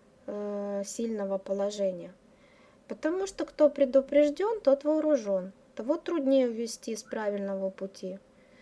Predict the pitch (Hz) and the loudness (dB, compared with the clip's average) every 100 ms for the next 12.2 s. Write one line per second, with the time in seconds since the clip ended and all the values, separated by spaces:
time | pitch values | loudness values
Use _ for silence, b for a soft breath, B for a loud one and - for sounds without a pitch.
0 | b b - 370 440 294 247 - 226 214 | b b -6 -2 4 4 4 0 -4 -2
1 | 202 208 240 262 294 262 240 233 254 - | -2 0 2 4 6 4 0 -2 -2 -4
2 | - 233 233 233 285 302 240 226 247 233 | -8 -6 -4 2 2 2 -4 -4 -6 -8
3 | - - 269 269 240 226 226 - 226 B | -8 6 8 8 4 -6 -8 -8 -10 B
4 | B B B B - - 254 233 190 190 | B B B B -14 -2 0 0 0 -2
5 | - 175 180 - _ _ _ - 202 269 | -4 -12 -12 -16 _ _ _ -10 4 6
6 | 262 254 240 247 233 262 277 294 - - | 6 4 -2 -6 -4 0 0 0 -4 -10
7 | 226 226 220 208 208 208 208 240 262 - | -8 -6 -8 -8 -6 -6 -6 -6 -6 -4
8 | 208 190 - 202 - 214 208 202 226 262 | -4 -4 -8 -12 -10 -8 -4 -2 0 0
9 | 254 226 - 202 214 226 220 208 208 196 | -2 -4 -6 -6 -6 -6 -8 -6 -6 0
10 | 190 190 233 233 202 185 - 220 214 202 | -2 -2 -4 -4 -4 -6 -8 -8 -6 -8
11 | 190 202 196 202 214 - 196 190 - 196 | -8 -6 -6 -6 -10 -6 -2 -2 -4 -8
12 | - | -8